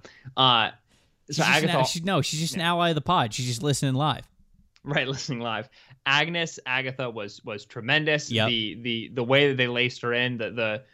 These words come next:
Speaker 1: the storyline to, like, bring us an actual villain that wasn't just, like, you know, kind of Wanda going through a thing was great. So I thought Agatha was, was a great addition. And then certainly, yeah, when you get to, uh, you know, the, the climax, which is, uh, accepting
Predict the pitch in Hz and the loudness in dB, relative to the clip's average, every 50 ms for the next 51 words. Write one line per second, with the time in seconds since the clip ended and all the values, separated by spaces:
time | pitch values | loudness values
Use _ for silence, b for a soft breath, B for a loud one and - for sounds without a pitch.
0 | b b b - 120 120 - - 143 139 143 143 139 131 131 127 131 127 123 120 | b b b -2 -2 -2 0 2 4 4 6 6 6 4 4 2 2 0 0 0
1 | 123 113 127 123 127 127 127 123 123 - 131 - 104 113 120 - - 127 117 113 | -2 -2 -2 -2 0 2 0 0 -2 -2 -4 -2 -2 -2 -2 -2 -6 -6 -6 -6
2 | 107 110 113 113 113 113 113 113 113 117 113 107 113 101 101 113 117 117 117 120 | -4 -4 -4 -2 -2 -2 -2 -4 -4 -8 -4 -4 -4 -4 0 0 0 0 0 -2
3 | 104 98 117 113 - - 113 107 107 - 117 113 110 107 104 110 117 110 107 104 | -6 -4 -4 -4 -4 -2 -4 -4 -2 -2 -2 -2 -2 -2 -4 -2 -4 -4 -4 -4
4 | 101 104 101 107 104 107 107 107 107 107 107 - 113 110 104 110 107 101 104 - | -4 -4 -4 -2 -2 -2 0 0 0 -2 0 0 -2 0 0 0 -2 -2 -4 0
5 | - 151 143 147 - 147 - 127 95 113 117 127 113 101 117 127 131 123 123 117 | 2 4 4 4 2 0 -4 -6 -4 -4 -4 -4 -4 -2 -2 -2 -2 -4 -4 -8
6 | 110 107 110 110 110 110 110 107 107 107 104 107 101 - 110 104 - B B B | -8 -8 -8 -10 -8 -6 -4 -4 -4 -2 -2 -4 -4 -4 -6 -8 -8 B B B
7 | B B B - 131 139 139 131 127 123 113 - - 139 127 127 127 113 104 101 | B B B 2 2 4 4 4 2 2 0 0 0 0 0 0 -4 -4 -2 0
8 | 104 110 107 104 101 107 107 107 110 113 110 107 123 120 120 - - - 123 113 | 2 2 2 0 0 -2 -4 -2 -2 -2 0 0 0 -2 -2 -4 -8 -4 -4 -2
9 | 107 104 101 98 104 - _ - - _ _ _ _ _ _ 107 107 98 95 92 | -2 -2 -4 -6 -8 -12 _ -20 -20 _ _ _ _ _ _ -6 -4 -4 -2 -4
10 | 80 - - 131 120 107 104 101 110 104 - 104 117 107 - - 110 104 107 107 | -6 -8 -6 -6 -4 -4 -4 -4 -4 -4 0 0 0 0 0 0 0 0 0 0
11 | 101 98 101 - - 110 104 - 110 107 104 104 98 - - - - _ _ _ | 0 -2 -2 -2 -4 -6 -2 0 0 0 0 -2 -4 -4 -8 -8 -10 _ _ _
12 | _ _ _ - - 87 82 76 64 50 - - _ _ _ _ _ _ _ _ | _ _ _ -6 -4 -2 -2 -2 -4 -6 -8 -16 _ _ _ _ _ _ _ _
13 | _ _ _ _ _ _ _ _ _ _ _ _ _ _ _ _ _ _ _ - | _ _ _ _ _ _ _ _ _ _ _ _ _ _ _ _ _ _ _ 0
14 | 135 127 127 - - 143 127 123 123 - 127 120 117 117 113 113 | 0 0 0 0 2 2 2 2 2 2 0 2 2 0 -4 -10